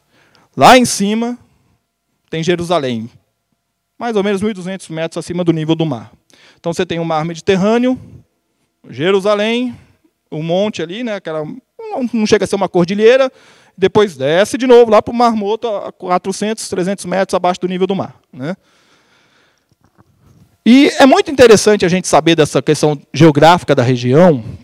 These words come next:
porque você se atenta a essa história de Jonas, você vai perceber que após decidir desobedecer a Deus,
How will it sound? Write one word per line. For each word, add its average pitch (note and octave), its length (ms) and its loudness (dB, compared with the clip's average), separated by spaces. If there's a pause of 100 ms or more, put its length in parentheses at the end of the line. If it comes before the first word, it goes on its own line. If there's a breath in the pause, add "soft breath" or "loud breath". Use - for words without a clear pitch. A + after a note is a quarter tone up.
(760 soft breath)
porque G#3+ 920 6 (220)
você A3 240 4
se D4 160 0
atenta B3 560 4
a F3+ 40 4
essa F3 200 4
história E3 320 4
de D3 100 2
Jonas, F3 380 6
você G3 220 4
vai A3+ 120 6
perceber F#3+ 680 4 (560 soft breath)
que G3 400 2 (960)
após C4 480 6
decidir G#3 580 4
desobedecer F3+ 1120 2
a B2+ 60 -2
Deus, C#3+ 560 0